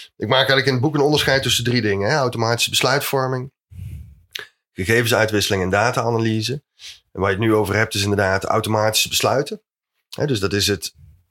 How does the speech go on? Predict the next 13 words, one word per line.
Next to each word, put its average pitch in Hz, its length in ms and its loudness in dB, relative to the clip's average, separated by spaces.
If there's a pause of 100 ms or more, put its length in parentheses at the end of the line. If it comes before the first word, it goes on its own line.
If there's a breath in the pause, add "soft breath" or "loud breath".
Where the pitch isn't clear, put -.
(120)
het 95 180 -12
idee 120 420 2
dat 104 200 -2
je 95 300 -2
wetten 110 640 0 (460 soft breath)
op - 120 -14
een 101 80 -2
hele 143 400 2
formalistische 135 840 0
manier 117 500 0
gaat 107 400 -4
vertalen 117 720 0
in 104 420 -4